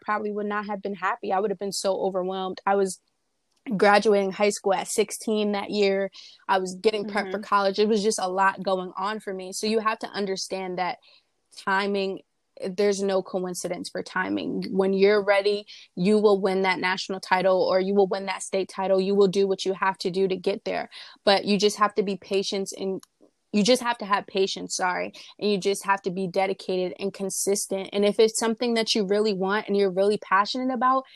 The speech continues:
Speaker 1: it won't feel like twelve years. 'Cause I promise you, it did not <laughs> feel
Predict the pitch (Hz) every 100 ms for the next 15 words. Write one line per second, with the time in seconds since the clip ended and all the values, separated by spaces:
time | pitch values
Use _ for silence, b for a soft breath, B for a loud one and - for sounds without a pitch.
0 | B B - 277 311 311 - - 277 349
1 | 226 180 - 180 175 180 185 - 233 247
2 | 254 - 262 320 - 214 196 214 320 311
3 | 320 320 - 330